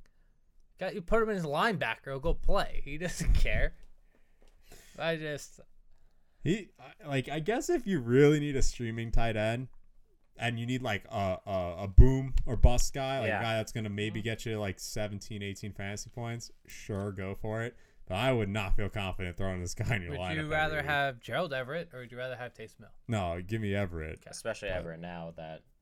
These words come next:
Speaker 3: Allen is out.
Speaker 1: Well, even if, I, say Allen's in. Say Allen, like, obviously this week is a short week. He's not gonna, probably won't play. But next week.
Speaker 3: I'm still gonna, I,
Speaker 1: I'm still
Speaker 3: I,
Speaker 1: taking
Speaker 3: it's,
Speaker 1: Everett.
Speaker 3: it's too, it's too early to tell for me.
Speaker 1: Okay.
Speaker 2: Also, a tight end,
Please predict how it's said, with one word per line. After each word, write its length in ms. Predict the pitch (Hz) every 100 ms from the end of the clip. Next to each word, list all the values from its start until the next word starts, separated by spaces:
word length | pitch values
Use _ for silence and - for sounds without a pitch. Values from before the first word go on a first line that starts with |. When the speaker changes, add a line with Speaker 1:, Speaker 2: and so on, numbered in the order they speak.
| -
Speaker 3:
Allen 300 | 87 82 80
is 120 | 80
out. 140 | - - - -
Speaker 1:
Well, 140 | 156 151
even 220 | 170 175
if, 80 | 170
I, 100 | 160
say 180 | - 185
Allen's 300 | 180 170 165
in. 100 | 151 - - -
Say 200 | 151 151
Allen, 360 | 147 143 139 123
like, 220 | 127 -
obviously 300 | 139 131 123
this 180 | 135 -
week 160 | 135 -
is 80 |
a 40 | 113
short 220 | - 127
week. 140 | 123
He's 100 | 110
not 160 | 120 110
gonna, 120 | 107 - 117 123
probably 260 | 147 135 123
won't 260 | 120 113
play. 320 | - 151 120 117 - - - -
But 100 | 151
next 220 | 160 -
week. 160 | 73 - - _ _ _ _ - _ _ _ - _ _ _ -
Speaker 3:
I'm 140 | 104
still 220 | - - 104
gonna, 200 | 92 95
I, 120 | 104 110
Speaker 1:
I'm 80 | 76
still 120 | 85
Speaker 3:
I, 40 | 143
Speaker 1:
taking 220 | - 139
Speaker 3:
it's, 40 | 143
Speaker 1:
Everett. 120 | 101
Speaker 3:
it's 120 | -
too, 260 | - 143 117
it's 160 | 104 -
too 160 | 131
early 280 | 104 87 82
to 100 | 78
tell 300 | - 76 - - - - - - - -
for 100 | 95
me. 260 | 92 82 - - - - 175
Speaker 1:
Okay. 180 | 214 208 - - -
Speaker 2:
Also, 280 | 117 113
a 40 | 98
tight 260 | - 107
end, 280 | 101 104 104